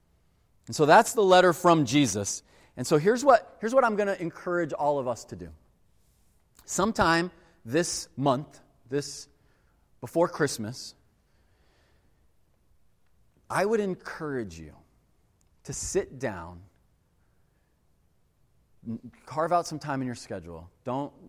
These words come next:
try to get rid of distractions. And try to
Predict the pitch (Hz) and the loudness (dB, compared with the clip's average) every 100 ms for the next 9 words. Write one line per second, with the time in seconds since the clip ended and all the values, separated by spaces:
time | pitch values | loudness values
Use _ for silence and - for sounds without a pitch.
0 | - - 156 165 - 135 151 127 139 110 | -14 -4 -2 -2 -4 -8 -8 -8 -10 -10
1 | 107 - 90 - 87 82 - _ _ _ | -14 -12 -12 -14 -20 -20 -20 _ _ _
2 | _ _ _ _ _ _ _ _ _ _ | _ _ _ _ _ _ _ _ _ _
3 | _ _ - 147 147 170 | _ _ -10 -4 -4 -4